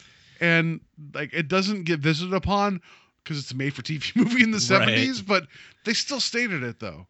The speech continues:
Speaker 2: Yeah, he's basically using the photos to blackmail her to do whatever he wants, which, you know, part of you, part of me thinks, "Oh, maybe it's gonna be to, like, get him through college or, you know,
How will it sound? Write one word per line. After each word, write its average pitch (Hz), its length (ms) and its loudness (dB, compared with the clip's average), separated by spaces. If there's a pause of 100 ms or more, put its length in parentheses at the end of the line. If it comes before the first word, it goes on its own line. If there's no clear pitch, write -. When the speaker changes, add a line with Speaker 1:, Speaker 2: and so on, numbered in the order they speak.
Speaker 2:
Yeah, 117 260 4
he's 143 260 -2
basically 170 380 0
using 135 420 -2
the 117 180 2
photos 113 460 -4
to - 100 -8
blackmail 104 560 -6
her 107 200 -8
to 101 60 -16
do 104 220 -6
whatever 98 360 -4
he 110 160 -12
wants, 98 560 -12
which, 113 320 -4 (500)
you 123 140 0
know, 113 400 0
part 151 200 0
of 143 80 0
you, 127 400 0 (380)
part 135 160 -2
of 123 60 -2
me 120 100 -4
thinks, 120 340 -6
"Oh, 120 280 -4
maybe 107 400 0
it's 104 180 -4
gonna 110 200 -8
be 98 200 -4
to, 101 80 -4
like, 95 480 -4 (960)
get 120 180 -2
him 107 120 -8
through 110 180 -12
college 110 720 0
or, 98 340 -6
you 98 160 -6
know, 95 360 -4